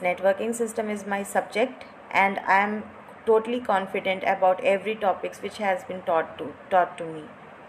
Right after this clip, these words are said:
I am a positive in attitude girl. I can work under pressure. I can have,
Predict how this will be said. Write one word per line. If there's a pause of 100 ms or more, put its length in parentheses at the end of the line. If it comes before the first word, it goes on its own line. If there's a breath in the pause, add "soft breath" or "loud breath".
(800 loud breath)
I
am
a
positive
in (120)
attitude
girl. (480 loud breath)
I
can
work
under
pressure. (140)
I
can
have,